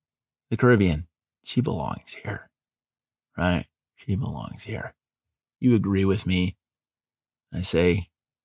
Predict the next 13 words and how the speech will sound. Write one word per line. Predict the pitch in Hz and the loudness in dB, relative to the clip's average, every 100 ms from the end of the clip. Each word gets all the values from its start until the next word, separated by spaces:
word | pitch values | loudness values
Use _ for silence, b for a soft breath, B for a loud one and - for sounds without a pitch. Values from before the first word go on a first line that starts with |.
| _ _ _ | _ _ _
"Next | 101 101 - | -4 -2 -4
trip, | - 90 - | -4 -4 -2
you're | 92 92 | -2 0
gonna | 90 87 | 0 0
be | 85 | 0
the | 85 | 0
first | - - - - | -2 -4 -4 -6
mate | - - - _ _ _ _ _ _ _ _ _ | -6 -8 -14 _ _ _ _ _ _ _ _ _
because | 104 101 90 | 0 2 2
of | 92 | 2
your | 90 - | 2 -2
performance." | - 85 - 85 80 85 - _ _ _ _ _ _ _ _ _ _ _ _ _ _ _ _ _ _ _ | -4 -6 -4 -6 -6 -12 -18 _ _ _ _ _ _ _ _ _ _ _ _ _ _ _ _ _ _ _
We | - 98 101 101 104 | -2 2 4 2 -2